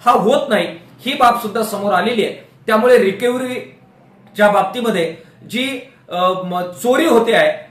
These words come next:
हा चोरीचा मुद्दा केंद्रस्थानी आणण्याचा निर्णय किसान सभेनं घेतलेला आहे. साखर आयुक्तांची भेट घेऊन संबंध महाराष्ट्रामध्ये याबाबत पारदर्शकता आणली पाहिजे ही मागणी आम्ही करणार आहोत.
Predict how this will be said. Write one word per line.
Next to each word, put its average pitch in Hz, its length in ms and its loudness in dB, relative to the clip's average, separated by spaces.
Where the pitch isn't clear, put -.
हा 277 380 2
चोरीचा 226 400 2
मुद्दा 175 460 2
केंद्रस्थानी 226 500 0
आणण्याचा 208 400 0
निर्णय 208 280 -2
किसान 202 360 -4
सभेनं 196 340 -6
घेतलेला 180 400 -2
आहे. - 100 0
साखर 196 260 0
आयुक्तांची 233 600 0
भेट 190 280 0
घेऊन 220 200 4
संबंध 269 300 -2
महाराष्ट्रामध्ये 233 840 0
याबाबत 202 380 4
पारदर्शकता 185 760 -4
आणली 180 240 0
पाहिजे 175 520 -2
ही 262 100 -4
मागणी 220 280 4
आम्ही 202 200 0
करणार 202 340 2
आहोत. - 160 0